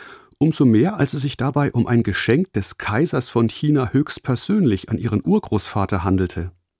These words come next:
So zumindest erzählte es ihre Mutter. Inzwischen steht der Wandschirm längst in ihrer eigenen Wohnung, berichtet Nicola Kuhn in ihrem Buch Der chinesische Paravent. Doch ihr Verhältnis zu ihm sei kompliziert geworden.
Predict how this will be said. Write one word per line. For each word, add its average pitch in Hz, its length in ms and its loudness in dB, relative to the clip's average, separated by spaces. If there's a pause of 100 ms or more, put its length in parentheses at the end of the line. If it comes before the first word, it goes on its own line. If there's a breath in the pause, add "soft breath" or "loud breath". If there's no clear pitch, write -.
(340 loud breath)
So 104 220 -2
zumindest 139 520 2
erzählte 123 440 0
es - 140 -4
ihre 139 220 0
Mutter. 104 380 -2 (720 soft breath)
Inzwischen 151 500 4
steht - 280 2
der 101 140 2
Wandschirm 113 460 2
längst 90 320 0
in 131 80 2
ihrer 113 220 0
eigenen 120 420 4
Wohnung, 101 340 4
berichtet 104 440 -4
Nicola 104 320 2
Kuhn 151 320 2
in 110 100 0
ihrem 101 260 0
Buch 117 300 -2
Der 90 140 -2
chinesische 101 680 0
Paravent. 104 540 0 (420 loud breath)
Doch - 180 0
ihr 135 200 0
Verhältnis 151 600 0
zu - 120 -2
ihm 156 260 2
sei 151 240 -2
kompliziert - 720 -2
geworden. 90 500 0